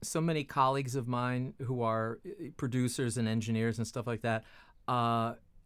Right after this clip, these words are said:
all the time face this. And, and I think this is perhaps, perhaps the first time I've ever, uh, uh, uh, uh, had this happen to me. I had absolutely nothing to do <laughs> with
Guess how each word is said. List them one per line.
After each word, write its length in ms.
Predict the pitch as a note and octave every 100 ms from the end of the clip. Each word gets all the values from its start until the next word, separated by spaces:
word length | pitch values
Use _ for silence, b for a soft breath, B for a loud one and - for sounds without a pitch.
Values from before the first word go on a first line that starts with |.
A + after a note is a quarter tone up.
| - - - - -
all 300 | C#3 D#3 E3
the 120 | D3
time 400 | C3+ D3+ C3+ B2
face 400 | A#2 - A2+ A2
this. 280 | - G#2+ -
And, 240 | - A#2+ B2 B2
and 160 | B2
I 80 | B2
think 300 | - G#3 G#3
this 300 | C#3+ E3 -
is 120 | D3
perhaps, 640 | - C#3 B2 C#3 C#3 - - b b b b - - - - -
perhaps 400 | A#3+ A#3 E4+ -
the 100 | G#3
first 280 | F#3+ F#3+ -
time 200 | E3 C#3+
I've 200 | C3+ C3+
ever, 440 | B2+ A2+ A2+ A2 -
uh, 240 | A#2 A2+ A#2
uh, 40 | A2+ A2 G#2+ G#2+ G#2+
uh, 100 | B2 -
uh, 160 | A#2+ - - -
had 340 | - C#3+ C3+
this 160 | C3 A#2+
happen 300 | C3+ B2 C3+
to 60 | B2+
me. 200 | B2 A2+ B B B -
I 160 | D#3+
had 240 | F#3 F3+ - D#3
absolutely 600 | E3 - - C#3+ B2+ B2
nothing 760 | C3 C3+ D3+ E3 F3 - F#3
to 120 | F3 D#3
do 460 | D#3 C3+ G#2 F#2+ A2+ - - A4 -
<laughs> 500 | G#4 - F#4 - -
with 520 | D#4 E3 F#3 F3 -